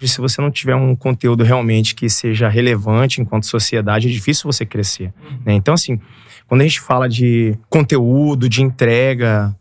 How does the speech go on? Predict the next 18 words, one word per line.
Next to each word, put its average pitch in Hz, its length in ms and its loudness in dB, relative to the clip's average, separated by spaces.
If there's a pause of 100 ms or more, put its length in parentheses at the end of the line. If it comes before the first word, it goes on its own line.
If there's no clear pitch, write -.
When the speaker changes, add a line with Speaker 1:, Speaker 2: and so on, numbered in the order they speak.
(160)
Speaker 1:
tem 156 160 0
que - 80 -2
ser 160 160 -2
real, 127 560 0
as - 140 -2
pessoas 117 320 -4
têm 139 180 0
que 151 400 0 (280)
consumirem, 196 680 0
usufruírem 180 760 0 (340)
do 139 120 2
produto 151 800 -2
e 147 280 0
sentir, 131 360 -2
"Não, 131 360 0
isso 139 280 -2
dá 135 140 -2
resultado", 143 640 -2